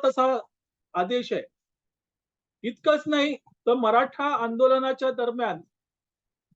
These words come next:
एसटी बसेस फोडण्यात आल्या, काही गाड्यांची नासधूस करण्यात आली. तिथे जो मराठा तरुण होता,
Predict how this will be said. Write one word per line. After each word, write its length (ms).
एसटी 320
बसेस 480
फोडण्यात 440
आल्या, 240
काही 300
गाड्यांची 520
नासधूस 580
करण्यात 340
आली. 220
तिथे 500
जो 140
मराठा 400
तरुण 300
होता, 260